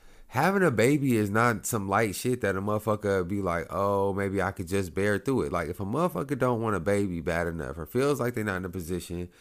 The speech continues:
to care for a baby in such a way that they would go seek an abortion to begin with, they're gonna find a way to get an abortion anyway. It's just gonna be less safe.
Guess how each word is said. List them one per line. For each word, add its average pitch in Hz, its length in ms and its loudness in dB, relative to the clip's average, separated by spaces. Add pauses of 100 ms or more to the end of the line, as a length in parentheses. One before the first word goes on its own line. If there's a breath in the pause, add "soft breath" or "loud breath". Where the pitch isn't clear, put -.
(220 loud breath)
to 98 80 -8
care 110 300 -2
for 104 300 -2
a 92 60 -2
baby 90 420 -2
in 80 80 -6
such 107 320 -2
a 95 60 -2
way 73 340 -4 (380 soft breath)
that 98 180 0
they 113 140 2
would 113 180 2
go 101 140 0
seek 127 320 -2
an 104 100 -6
abortion 107 440 -2
to 101 120 -4
begin 87 500 -4
with, 65 260 -8 (1200)
they're 107 140 -2
gonna 165 260 2
find 120 400 -2
a 107 80 2
way 110 160 2
to 101 100 -2
get 98 160 -2
an 90 60 -4
abortion 92 580 -4
anyway. 80 540 -4
It's 87 160 -8
just 98 220 -4
gonna 90 180 -2
be 92 200 -6
less 87 340 -2
safe. 78 340 -10